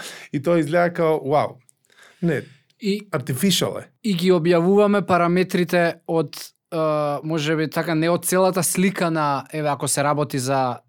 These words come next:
Speaker 2: а, не знам, успех, често, најчесто е поврзан со пари,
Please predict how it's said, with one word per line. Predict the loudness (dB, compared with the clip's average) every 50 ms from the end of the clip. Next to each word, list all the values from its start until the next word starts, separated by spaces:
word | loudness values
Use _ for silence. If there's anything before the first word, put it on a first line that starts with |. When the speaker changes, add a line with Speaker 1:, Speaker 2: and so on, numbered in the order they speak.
| _ _ -12
Speaker 2:
а, | -10 -8 -6 -6 -6 -6
не | -6 -6
знам, | -4 -4 -4 -4 -4 -4 -4
успех, | -6 -6 -6 -4 -4 -6 -6 -6 -10 -18 _ _ _ _ _
често, | -6 -6 -4 -4 -4 -2 -2 -2 -2 -4 -8 _ _ _ _ _ _ _ _ _ _ -2
најчесто | 0 0 2 0 0 -2 -2 -2 -2
е | -2 -2
поврзан | -2 -2 0 0 0 0 -2 -2 -4 -4
со | -4 -4 -4 -2 -2 0 0 -2 -2 -4 -8 -14 -20 -20 -20 _ _ _
пари, | 2 2 2 2 2 2 0 0